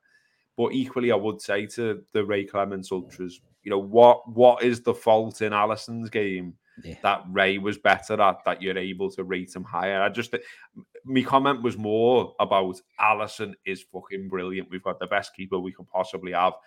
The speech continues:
Speaker 1: and I love the fella. That was my
Speaker 2: Yeah.
Speaker 1: point. But, you know, the
Speaker 2: You
Speaker 1: internet
Speaker 2: can't
Speaker 1: in twenty twenty-three, Keith, isn't
Speaker 2: There
Speaker 1: it?
Speaker 2: you
Speaker 1: You know what I
Speaker 2: go. You
Speaker 1: mean?
Speaker 2: can't say anything. Yeah, it all comes back to haunt you. Well, listen, Robert, thanks very much for coming on to the show and giving
Speaker 1: No
Speaker 2: us that
Speaker 1: worries.
Speaker 2: insight into the,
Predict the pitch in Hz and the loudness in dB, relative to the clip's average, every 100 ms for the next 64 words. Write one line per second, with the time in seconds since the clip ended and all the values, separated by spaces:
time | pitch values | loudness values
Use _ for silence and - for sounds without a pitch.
0 | _ - 90 85 92 98 98 107 98 104 | _ -8 -6 -4 -4 -4 -4 -8 -2 0
1 | 98 92 _ - - - 92 92 95 - | 2 -2 _ -6 -6 -6 -12 -8 -8 -10
2 | _ - - - - - - _ - 92 | _ -20 -20 -20 -20 -20 -20 _ -6 -4
3 | 95 90 92 98 _ _ _ _ _ _ | 0 0 0 -6 _ _ _ _ _ _
4 | - 127 131 131 135 131 131 - 131 - | 2 6 6 4 2 4 2 0 -6 0
5 | 131 131 135 131 131 127 135 131 147 151 | 0 2 0 2 2 2 -2 -2 -4 -2
6 | 165 151 147 120 143 139 131 131 147 131 | -4 0 0 2 4 4 6 4 4 2
7 | - 139 135 - 131 120 151 156 131 113 | 2 0 2 4 6 6 4 2 4 4
8 | 139 151 131 139 143 - 127 139 135 - | 4 4 4 4 0 0 -4 0 -2 0
9 | 107 120 156 160 131 - - 156 180 202 | 0 2 2 2 0 -4 2 8 8 8
10 | 190 185 170 - 202 185 202 165 160 - | 10 10 10 4 2 6 6 6 4 2
11 | 139 143 135 127 127 117 - 127 123 113 | 0 2 4 4 2 -2 0 2 4 4
12 | 107 113 104 123 120 117 104 95 113 117 | 2 -2 2 4 6 4 4 2 4 2
13 | - 123 113 110 113 117 127 113 107 107 | 4 4 4 4 0 0 2 2 2 0
14 | 104 | 0